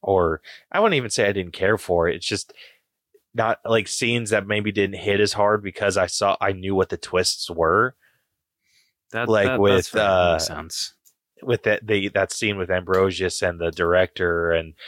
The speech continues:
Speaker 1: the director going to kill him and everything. And I'm like, "Whoa," but it ends up being Nimona and w-,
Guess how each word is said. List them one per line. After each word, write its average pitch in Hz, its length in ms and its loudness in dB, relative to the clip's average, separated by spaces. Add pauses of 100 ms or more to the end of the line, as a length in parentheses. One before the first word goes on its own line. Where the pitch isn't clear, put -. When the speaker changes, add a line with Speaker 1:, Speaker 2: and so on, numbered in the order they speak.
(140)
Speaker 1:
the 95 80 -4
director 90 420 0
going 87 260 0
to 82 80 -10
kill 95 440 0
him 82 420 -10 (440)
and 95 140 -8
everything. 85 680 -4
And 95 140 -4
I'm 85 140 0
like, 76 300 -2
"Whoa," 117 240 0 (200)
but 87 160 0
it - 80 -6
ends 95 180 -2
up 85 180 -2
being 87 300 -4 (140)
Nimona 90 800 0
and 80 200 -12 (480)
w-, - 120 -18